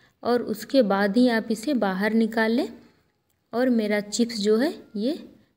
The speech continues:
फ्राई हो चुका है तो हम इसको बाहर निकाल लेते हैं। बहुत ही कुरकुरे बना है फ्रेंड्स, हम आपको इसका आवाज़ भी सुनाएंगे। मैंने यहाँ पे सारे चिप्स को बाहर निकाल लिया है, अब हम आपको इसका आवाज़ सुनाते हैं फ्रेंड्स।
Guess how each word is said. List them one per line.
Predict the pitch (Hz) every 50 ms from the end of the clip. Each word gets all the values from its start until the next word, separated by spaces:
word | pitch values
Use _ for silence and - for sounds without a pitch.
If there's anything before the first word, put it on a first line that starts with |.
| _ _
फ्राई | - - 214 208 214 202
हो | 185 220 247 254
चुका | 247 247 226 - 233 220
है | 220 240 330 - - - _ -
तो | 220
हम | 220 233 233 214
इसको | 214 220 - - - 392
बाहर | 349 240 190 185 175 170 196 208 202
निकाल | 214 214 202 208 - 190 190 202
लेते | 214 220 226 220 226 - 240 247
हैं। | 269 370 - - - - _ _ _ _ _ _ _ _ _ _ _ -
बहुत | 196 196 190 185 196 214 214 214
ही | 262 254
कुरकुरे | 254 - 226 208 202 220 214 214 240 240
बना | 208 220 214 220 226
है | 226 226 240
फ्रेंड्स, | 240 233 - 262 302 370 - - - -
हम | - - 233 226 220
आपको | 208 208 - - - 277 269
इसका | 226 208 202 - - - 294 302 294 -
आवाज़ | 196 185 185 185 190 185 185
भी | 190 226 240
सुनाएंगे। | 233 233 240 226 226 226 226 233 233 240 247 311 440 - - _ _ _ _ _
मैंने | 240 233 247 247 247 254 294
यहाँ | 302 302 285 262 262
पे | 254 254 294 311
सारे | 302 - - 220 208 208 233 233
चिप्स | 233 233 - 240 233 - -
को | - - 285
बाहर | 226 208 202 208 220 233 233
निकाल | 233 214 202 220 - 202 196 214
लिया | 226 226 226 226 247 240
है, | 247 269 294 -
अब | - 233 220
हम | 214 233 240 240 226
आपको | 214 208 220 - - 240 226
इसका | 226 226 - - - 302 294 -
आवाज़ | 208 196 190 190 190 202 196
सुनाते | - - 226 214 214 208 202 196 202 240 247
हैं | 247 240
फ्रेंड्स। | 240 - - 277 311 381 - - -